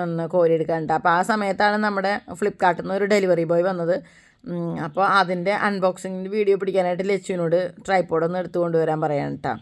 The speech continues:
അവനോട് ഒരു പണി മാത്രം at a time പറയാൻ പാടുള്ളൂ ട്ടോ. അടുത്ത പണി പറഞ്ഞാൽ അവൻ സ്ഥലം വിടും. അപ്പൊ ഇതൊരു, ആ, ന-, നേരത്തെ കാണിച്ചില്ലേ വറവിടുന്ന ആ പാനാണ്. അതിൻ്റെ ബോക്സ് വളരെ ചെറുതാണ്. അപ്പൊ അത് കണ്ടപ്പോ വിചാരിച്ചു ഇത് എത്ര, ആ, ചെറിയ ഐറ്റം ആവുന്നു. പിന്നെ എനിക്ക് ഓർമ്മ വന്നു അതിൻ്റെ ഹാൻഡിൽ സെപ്പറേറ്റ് വരാറ്.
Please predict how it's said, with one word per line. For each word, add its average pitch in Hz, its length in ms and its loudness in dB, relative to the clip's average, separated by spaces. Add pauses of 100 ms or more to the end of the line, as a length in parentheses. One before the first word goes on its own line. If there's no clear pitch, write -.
(1160)
അവനോട് 196 300 4
ഒരു 240 120 10
പണി 240 180 2
മാത്രം 220 300 0
at 214 120 -2
a 208 60 -2
time 202 220 -2
പറയാൻ 202 260 0
പാടുള്ളൂ 170 200 0
ട്ടോ. 160 80 2
അടുത്ത 165 240 0
പണി 202 180 -2
പറഞ്ഞാൽ 196 300 -2
അവൻ 190 120 0
സ്ഥലം 185 240 0
വിടും. 151 380 -6 (1800)
അപ്പൊ 240 180 6
ഇതൊരു, 269 580 4
ആ, 240 80 0 (180)
ന-, 214 220 -2
നേരത്തെ 220 340 2
കാണിച്ചില്ലേ 214 480 2
വറവിടുന്ന 180 580 2
ആ 185 300 -2
പാനാണ്. 185 680 -2
അതിൻ്റെ 175 200 2
ബോക്സ് 202 380 2
വളരെ 240 300 4
ചെറുതാണ്. 233 420 2
അപ്പൊ 208 140 0
അത് 180 120 0
കണ്ടപ്പോ 196 300 -4
വിചാരിച്ചു 208 400 -4 (240)
ഇത് 185 100 -4
എത്ര, 185 580 -2
ആ, 196 220 -6
ചെറിയ 190 260 -2
ഐറ്റം 185 180 -2
ആവുന്നു. 170 160 -2
പിന്നെ 160 200 -4
എനിക്ക് 190 200 -4
ഓർമ്മ 185 240 0
വന്നു 180 140 -2
അതിൻ്റെ 165 200 -2
ഹാൻഡിൽ 185 440 0
സെപ്പറേറ്റ് 196 440 -2
വരാറ്. 180 400 0